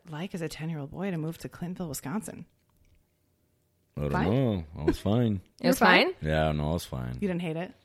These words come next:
Speaker 2: No, I mean, they had, uh, they had some Mexicans out there. Um, their parents worked at the plant out in Bear Creek, and so, I
Speaker 1: Okay.
Speaker 2: mean, yeah, they had some other races out there. So, I mean, I got along with everybody. And
Speaker 1: So who's Mexican, your mom or your dad?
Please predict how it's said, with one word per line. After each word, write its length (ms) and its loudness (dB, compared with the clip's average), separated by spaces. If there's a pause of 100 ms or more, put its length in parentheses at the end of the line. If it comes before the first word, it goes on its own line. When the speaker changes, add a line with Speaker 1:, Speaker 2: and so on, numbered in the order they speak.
(340)
Speaker 2:
No, 180 10
I 60 4
mean, 160 4
they 160 8
had, 160 8
uh, 200 8
they 120 6
had 100 4
some 140 2
Mexicans 400 2
out 200 -2
there. 520 -2
Um, 460 -4 (840)
their 300 0 (300)
parents 340 4
worked 160 -4
at 80 -6
the 60 -8
plant 420 0
out 140 0
in 100 -4
Bear 220 -2
Creek, 480 -4
and 320 -4 (600)
so, 140 -4
I 40 2
Speaker 1:
Okay. 80 2
Speaker 2:
mean, 100 2
yeah, 120 0
they 160 0
had 140 0
some 380 -2
other 480 0 (420)
races 400 -4
out 220 -4
there. 120 -8
So, 120 -8
I 40 -4
mean, 140 -4
I 60 -4
got 120 -4
along 240 -4
with 120 -8
everybody. 580 -4
And 320 -4
Speaker 1:
So 160 -4
who's 140 2
Mexican, 320 -2
your 80 -4
mom 160 -2
or 60 -6
your 60 -6
dad? 220 -6